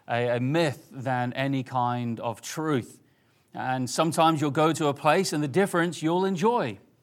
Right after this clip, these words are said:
a-, and you'll like it, and other times the differences will be uncomfortable. Uh, the differences that I found, uh, I went to preach for a missionary in Malaga in the south of Spain once, and one difference there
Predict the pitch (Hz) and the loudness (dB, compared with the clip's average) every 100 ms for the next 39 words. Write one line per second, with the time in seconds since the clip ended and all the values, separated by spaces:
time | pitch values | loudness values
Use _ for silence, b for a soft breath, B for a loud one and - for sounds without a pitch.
0 | _ 135 135 147 151 160 170 185 185 139 | _ -8 -2 -2 -2 -2 -2 -2 -4 -4
1 | 110 117 131 131 151 139 139 131 131 135 | -4 -4 -4 -4 -2 0 0 -4 -2 -2
2 | 139 131 139 117 127 123 123 123 - B | -2 -4 -4 -4 -4 -2 -2 -2 -6 B
3 | B B 139 131 147 151 165 135 107 - | B B -6 -2 -2 -2 -4 -2 -2 -6
4 | b b b b b - - 123 120 123 | b b b b b -20 -16 -10 -6 -6
5 | 131 120 123 151 139 143 147 135 139 135 | -6 -6 0 0 2 -2 0 2 4 4
6 | - 143 143 139 123 117 117 120 131 123 | 4 4 4 2 0 2 2 0 -2 -4
7 | 110 151 143 - 139 127 123 120 B B | -4 -2 -2 -4 -2 2 2 0 B B
8 | 120 147 143 135 123 113 123 143 147 143 | -2 -2 0 -2 0 0 2 2 2 0
9 | 127 113 135 127 110 - 135 151 156 147 | 0 -2 -2 -2 -6 -4 -2 0 2 2
10 | 160 151 - 120 135 151 147 151 156 139 | 0 -4 -8 -2 2 2 0 -2 -2 -6
11 | 139 123 123 127 127 | -6 0 2 2 0